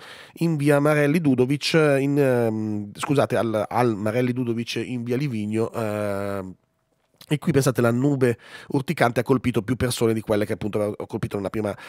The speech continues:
nella prima, mm, scuola. Eh,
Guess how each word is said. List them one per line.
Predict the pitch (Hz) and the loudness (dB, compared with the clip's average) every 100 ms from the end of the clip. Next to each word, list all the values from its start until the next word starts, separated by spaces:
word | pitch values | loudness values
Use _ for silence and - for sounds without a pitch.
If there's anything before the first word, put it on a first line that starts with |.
| - - - | -16 -14 -4
nella | 123 117 | -2 0
prima, | 120 104 98 | 0 -2 -2
mm, | 85 82 - _ _ _ _ - | -4 -10 -14 _ _ _ _ -14
scuola. | - - - - - - | -10 -4 0 0 0 -2
Eh, | 123 117 110 110 110 113 113 110 | -2 0 -2 -4 -4 -4 -4 -6